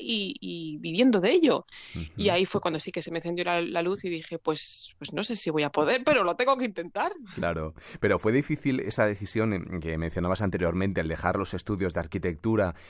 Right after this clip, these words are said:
Speaker 2: y apuntarte luego a esa academia de efectos visuales en Madrid, que es la que, digamos, te inició un poquito en todo el mundo en el que ahora te estás, eh, desenvolviendo.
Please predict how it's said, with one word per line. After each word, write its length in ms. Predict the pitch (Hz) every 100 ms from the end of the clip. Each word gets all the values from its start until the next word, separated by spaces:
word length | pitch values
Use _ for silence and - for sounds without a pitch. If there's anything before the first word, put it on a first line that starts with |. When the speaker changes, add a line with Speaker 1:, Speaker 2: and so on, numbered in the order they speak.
| - -
Speaker 2:
y 220 | 98 98
apuntarte 580 | 92 101 95 104 107 104
luego 200 | 98 98
a 40 |
esa 120 | 101
academia 600 | 98 92 101 113 107 101
de 60 | 95
efectos 340 | - 95 101
visuales 560 | 90 92 104 104 104 98
en 80 | 98
Madrid, 400 | 95 90 98 98
que 60 | 95
es 80 |
la 140 | 90 90
que, 180 | 87 80 -
digamos, 360 | - 90 101 101
te 100 | 101
inició 460 | 101 92 - 104 110
un 160 | 107
poquito 480 | 110 90 104 95 98
en 320 | 98 95 92
todo 140 | 104 104 104
el 80 |
mundo 320 | 101 110 110 104
en 80 |
el 140 | 98 95
que 100 | 92
ahora 180 | 90 98
te 100 | 92
estás, 280 | 95 -
eh, 140 | 90 87
desenvolviendo. 720 | 90 92 90 98 107 90